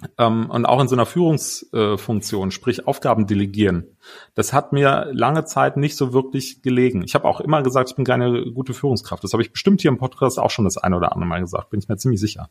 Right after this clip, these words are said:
weil das so ein, so ein Standardsatz bei mir ist. Und daraus ist dann resultiert, dass wenn ich in Urlaub gegangen bin, ich eigentlich gar nicht in Urlaub hätte gehen können, weil ich einen Tisch voll mit Zeug hatte, was einfach noch lief und was auch gar nicht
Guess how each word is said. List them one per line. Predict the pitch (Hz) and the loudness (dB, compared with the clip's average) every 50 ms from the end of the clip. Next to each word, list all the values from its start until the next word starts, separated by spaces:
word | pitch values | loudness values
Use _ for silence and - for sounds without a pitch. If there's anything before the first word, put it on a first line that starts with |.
| - | -6
weil | 101 90 | -4 -4
das | 82 - | -2 -2
so | - 92 | 0 0
ein, | 87 90 87 | 0 0 0
so | 87 87 | -2 -4
ein | 85 | -4
Standardsatz | - - 104 101 101 101 95 - - - - | -2 0 2 4 4 4 2 0 -6 -8 -6
bei | - 87 | -6 -6
mir | 85 82 82 | -4 -6 -8
ist. | 82 - - - - - - - - - - - _ _ _ _ _ _ - | -10 -14 -18 -20 -18 -16 -14 -14 -14 -16 -18 -20 _ _ _ _ _ _ -4
Und | 127 107 | 0 4
daraus | 107 104 120 135 139 139 147 156 151 - | 4 4 4 4 4 2 2 2 0 -2
ist | - 151 - - | -4 -8 -4 -2
dann | 147 131 127 | 0 0 2
resultiert, | 120 123 117 113 110 104 - 135 143 180 185 - | 2 2 2 0 -2 -4 -2 0 0 0 2 0
dass | 139 - - | -2 -2 0
wenn | 120 120 123 | -2 -2 -2
ich | 160 160 - | -2 -2 -2
in | 131 120 | -2 0
Urlaub | 147 170 202 233 - - | 0 0 0 0 -2 -4
gegangen | - 120 104 110 101 101 107 107 107 | -4 -4 0 0 0 2 2 0 -2
bin, | 98 110 117 143 196 311 - _ _ _ _ _ _ _ _ _ _ - | -2 -2 -2 -4 -6 -8 -10 _ _ _ _ _ _ _ _ _ _ -2
ich | 147 131 165 | -2 0 0
eigentlich | 135 131 135 156 175 165 - | 2 2 2 2 0 0 0
gar | 151 143 143 | 2 2 2
nicht | 147 127 | 2 -2
in | 147 | -2
Urlaub | 147 139 143 143 123 | 0 0 0 0 0
hätte | 131 127 123 | -2 -6 -4
gehen | 117 123 147 175 160 | -2 -2 0 0 0
können, | - 120 123 147 | 0 0 0 2
weil | 135 113 | 2 2
ich | 120 - | 2 2
einen | 135 | -2
Tisch | - - 180 - | -4 -4 -4 -4
voll | - - 151 156 | -2 -2 0 0
mit | 156 143 - | 0 0 -2
Zeug | - - 156 190 262 - | 0 0 0 0 0 -2
hatte, | 135 131 156 143 | -4 -2 0 0
was | 135 123 | 0 0
einfach | - - 123 - 151 139 | 0 0 0 2 2 2
noch | 139 139 131 - | 2 2 0 0
lief | - 160 226 240 - - - | 0 2 4 4 2 0 -4
und | - 104 | -4 0
was | 113 117 - | 0 0 0
auch | - - - - | 0 -4 -2 2
gar | - 127 127 | 4 4 4
nicht | 135 131 - - | 4 2 -4 -6